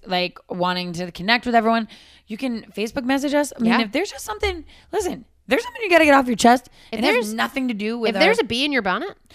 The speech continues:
Speaker 1: If there's a bee in your bonnet.
Speaker 2: or a, or a, some, uh,
Speaker 1: Finer
Speaker 2: something
Speaker 1: point on it.
Speaker 2: What's in,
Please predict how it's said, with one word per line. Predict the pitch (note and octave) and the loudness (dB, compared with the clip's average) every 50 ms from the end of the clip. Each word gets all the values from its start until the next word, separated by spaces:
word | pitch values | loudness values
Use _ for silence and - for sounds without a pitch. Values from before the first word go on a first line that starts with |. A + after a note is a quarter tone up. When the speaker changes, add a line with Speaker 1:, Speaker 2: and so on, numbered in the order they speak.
| - - - _ - | -20 -20 -20 _ -16
Speaker 1:
If | G#3 E3+ _ | -16 -16 _
there's | - A#3 B3 C#4 D4+ D#4 C4+ | -4 -2 -2 -2 -4 -6 -8
a | D#4 | -10
bee | A3+ G3 A3 A#3 A3+ A3+ | -10 -8 -6 -4 -4 -4
in | A3+ A3 | -4 -4
your | A3 A3 G#3+ | -6 -6 -8
bonnet. | F#3 E3 F#3+ F3+ E3+ D#3+ D#3 C#3+ D3+ | -6 -6 -6 -6 -4 -6 -4 -2 2
Speaker 2:
or | A3 G#3+ G3+ F#3+ | 4 4 6 6
a, | F#3 F3 E3 - | 6 4 2 0
or | - F3+ F3 E3+ | 0 0 0 0
a, | D#3+ D#3 D#3+ E3 - _ _ _ _ _ _ _ _ | 0 -2 -4 -6 -10 _ _ _ _ _ _ _ _
some, | - - B3 B3 A#3 _ _ _ _ _ | -10 -10 -10 -10 -10 _ _ _ _ _
uh, | - - | -18 -12
Speaker 1:
Finer | - - G#3 G#3+ A#3 C4+ C4 | 0 2 4 4 4 2 2
Speaker 2:
something | B3+ - - - | 0 -2 -2 -2
Speaker 1:
point | A#3 A3+ A3+ A3+ A3 - - | -2 -2 -2 -4 -6 -8 -6
on | G3+ F#3+ F3+ E3+ D#3 | -4 -4 -4 -4 -6
it. | D3 C#3+ C#3+ | -6 -2 0
Speaker 2:
What's | B3 C#4 - - | 0 0 0 -2
in, | E4 - | -8 -8